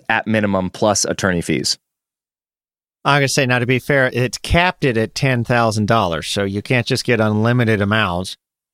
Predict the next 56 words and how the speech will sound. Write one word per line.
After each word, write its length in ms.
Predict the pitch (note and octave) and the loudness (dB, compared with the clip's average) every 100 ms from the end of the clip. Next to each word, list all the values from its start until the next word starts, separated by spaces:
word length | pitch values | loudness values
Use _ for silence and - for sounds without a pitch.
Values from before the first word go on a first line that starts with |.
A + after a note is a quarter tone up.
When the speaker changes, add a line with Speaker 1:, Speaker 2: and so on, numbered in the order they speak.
| _ _ - | _ _ -2
Speaker 1:
I 80 | |
thought 160 | C3+ E3 | 2 4
it 60 | D#3 | 2
was 160 | C3 | 2
no 160 | D3+ D3 | 2 4
less 260 | C3 C#3 | 4 2
Speaker 2:
Uh, 40 | G#2 | 0
Speaker 1:
than, 160 | A2 | 0
not 180 | A2 A2 | 2 0
no 160 | A2 G#2+ | 2 2
more 240 | G#2 G#2 | 2 2
than. 220 | F#2 F2 | 0 0
Let 100 | F#2 | 0
me 100 | G2+ | 0
look 140 | G2+ G2 | 0 0
it 60 | F#2 | -2
up 120 | - | 0
'cause 100 | F#2 | 0
I 60 | |
have 100 | F#2 | 0
the 60 | F2+ | 0
bill 200 | E2 E2+ | 0 0
in 80 | E2 | 0
front 120 | C#3 | 0
Speaker 2:
Uh, 20 | |
Speaker 1:
of 60 | C3+ | 2
me. 40 | |
Speaker 2:
I'm 40 | D3 | 0
gonna 80 | C#3 | -2
say, 140 | C#3+ | 0
double 200 | F3+ B3 | 0 -2
check 300 | - G3+ G3 | 0 0 0
that. 160 | D3+ B2+ | 0 2
I 140 | C#3+ | 2
thought 220 | E3+ F3+ | 0 0
it 80 | D#3 | 0
was 120 | A#2 | -4
capped 440 | - - D3 D3 - | -6 0 0 0 -4
at 100 | - | -4
ten 240 | C#3 B2 | -2 -2
thousand. 480 | - B2 B2 A#2 A2 | 0 0 2 0 0
That 160 | A2 A#2 | 0 0
was 100 | G#2+ | 0
another 260 | A2+ G#2+ | 0 0
thing 180 | G#2 A#2 | 0 0
they 100 | G#2+ | 2
were 80 | G#2 | 0
trying 280 | - A#2 G#2 | 0 0 0
to 60 | F#2 | 0
say 260 | - G#2+ G2 | 0 0 0
is, 120 | F#2+ | -2
"Well, 80 | G2 | -2
see, 400 | - G3+ A3 G3 | 0 2 2 2
it's 180 | - | 0
not 200 | F#3 G3 | 0 2
a" 180 | E3+ C3+ | 2 0